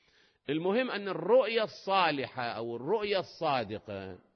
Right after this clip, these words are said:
علميًا ثابت، وفي الروايات تأكيد على هذا أكو، أن الرؤيا الصادقة هي في الواقع نوع من التنبؤ بالمستقبل،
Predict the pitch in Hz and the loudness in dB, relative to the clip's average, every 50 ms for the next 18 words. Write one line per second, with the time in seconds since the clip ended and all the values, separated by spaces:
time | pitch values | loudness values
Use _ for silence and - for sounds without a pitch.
0 | _ _ _ _ _ _ _ - 139 139 131 139 190 214 196 170 143 123 110 107 | _ _ _ _ _ _ _ -2 0 0 0 -2 -4 -4 -4 -2 -2 -4 -4 -2
1 | - 151 165 175 180 175 160 175 190 190 190 - - - 135 113 113 - - 117 | 0 2 4 4 4 4 2 0 -2 -2 -4 -8 -18 -10 -8 -8 -6 -4 -4 -6
2 | 107 104 110 107 110 107 104 107 123 135 120 104 - - 120 - 104 - - 147 | -4 -4 -4 -2 -2 -2 0 0 0 0 -2 -4 -6 -8 -10 -10 -10 -10 -10 -8
3 | 160 170 151 127 156 160 156 147 143 151 147 143 151 - 139 147 - - 156 160 | -8 -6 -4 -4 -2 0 0 0 0 0 0 -2 -2 -4 -4 -4 -6 -8 -10 -10
4 | - - _ _ _ _ _ _ _ _ _ _ _ _ - 107 113 113 117 117 | -10 -12 _ _ _ _ _ _ _ _ _ _ _ _ -8 -8 -6 -4 -4 -4
5 | 117 110 110 127 180 196 113 143 135 120 107 101 - - - - - 151 160 165 | -4 -6 -4 -4 -2 -2 -2 -2 -2 -2 -4 -6 -8 -14 -12 -4 0 2 4 6
6 | 170 175 175 165 151 165 160 - - 175 190 196 165 - - _ _ _ _ _ | 6 6 4 2 0 -4 -4 0 2 2 2 2 2 -2 -10 _ _ _ _ _
7 | _ _ _ _ _ _ _ _ _ _ _ 87 101 131 139 143 151 147 - 143 | _ _ _ _ _ _ _ _ _ _ _ -6 -4 -2 0 0 0 0 -2 -2
8 | 135 123 127 135 147 151 156 147 - 160 156 - - - 120 127 135 147 170 180 | -2 0 0 2 2 2 0 0 -2 -2 -2 -2 -4 -6 -6 -6 -4 -2 -2 -2
9 | 165 131 101 127 131 131 131 123 117 107 98 90 - - _ _ _ _ _ _ | -2 -2 -4 -6 -6 -6 -6 -6 -6 -6 -8 -10 -12 -16 _ _ _ _ _ _
10 | _ _ _ _ _ _ _ _ - - 123 123 139 170 165 131 123 143 170 139 | _ _ _ _ _ _ _ _ -6 -4 -2 -2 -2 -2 -4 -4 -6 -4 -4 -2
11 | 139 135 135 120 110 113 107 - - - 127 123 - - 104 92 107 101 90 82 | -2 -2 -4 -4 -4 -6 -8 -10 -4 -2 -2 -2 -2 -4 -6 -4 -2 -2 -2 -2
12 | 76 73 | -6 -10